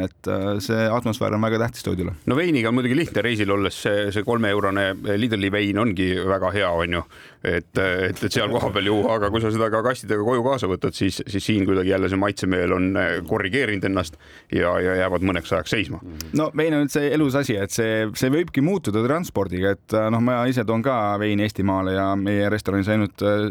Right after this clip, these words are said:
Speaker 1: serveerimegi seda veini, mida me ise maale toome. Ma alati ütlen, me toome ise veini maale, siis inimesed arvavad, aa, sa tuled linnast maale või? Ma ütlen, ei, mitte linnast maale, vaid Eestimaale. Et see nii on ja ve-, lihtsalt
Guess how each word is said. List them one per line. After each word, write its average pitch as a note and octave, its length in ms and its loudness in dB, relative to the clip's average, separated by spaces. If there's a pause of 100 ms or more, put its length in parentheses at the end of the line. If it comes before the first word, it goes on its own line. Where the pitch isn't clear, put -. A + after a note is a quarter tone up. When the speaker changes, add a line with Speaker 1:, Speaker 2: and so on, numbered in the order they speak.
Speaker 1:
serveerimegi G2+ 600 0
seda G#2 120 0
veini, G2+ 240 2
mida G#2 160 2
me A#2+ 80 0
ise B2 80 2
maale C#3 280 2
toome. G2+ 280 2
Ma G2+ 160 -2
alati G#2+ 240 0
ütlen, G2 240 0
me G2+ 80 0
toome G#2 240 0
ise A2+ 120 0
veini A#2+ 240 2
maale, A2 280 0
siis A2 120 2
inimesed G#2 240 2
arvavad, F#2+ 180 -4
aa, G#2 240 0
sa G2 140 -8
tuled G2+ 180 0
linnast G#2+ 300 0
maale G2 260 0
või? - 140 -10
Ma F#2 100 -10
ütlen, G2+ 160 -2
ei, G2 160 2
mitte A2 160 -2
linnast A#2 300 0
maale, G2 240 0
vaid G2 160 2
Eestimaale. G#2 500 -2 (720)
Et F#2+ 320 0
see A2+ 160 0
nii A#2 220 2
on G#2+ 100 2
ja G2+ 240 2
ve-, C3+ 140 0 (160)
lihtsalt D3+ 260 0